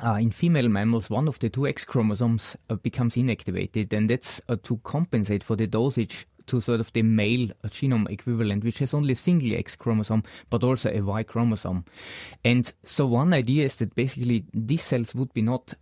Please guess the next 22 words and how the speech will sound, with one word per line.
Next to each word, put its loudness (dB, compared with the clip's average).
balanced. -2
So -2
the 0
normal 2
developmental 0
program 0
is -2
optimized -2
for 0
one 0
active -4
X -4
chromosome 0
and 2
two 2
sets -2
of -2
autosomes. -6
However, 4
in 4
our 2
haploid, -2